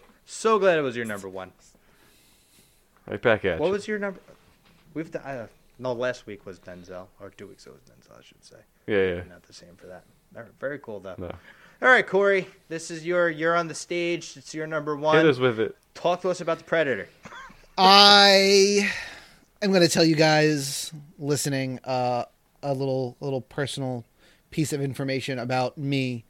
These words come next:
Speaker 3: Corey. I have, I would say,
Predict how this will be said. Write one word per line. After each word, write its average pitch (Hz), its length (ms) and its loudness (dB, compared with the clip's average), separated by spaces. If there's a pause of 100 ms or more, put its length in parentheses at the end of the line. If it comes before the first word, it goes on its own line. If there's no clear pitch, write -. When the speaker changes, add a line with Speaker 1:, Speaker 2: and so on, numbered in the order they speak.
(480)
Speaker 3:
Corey. 117 440 -2 (540)
I 156 260 4
have, 151 800 0 (1200)
I 147 160 0
would 151 180 0
say, 139 640 0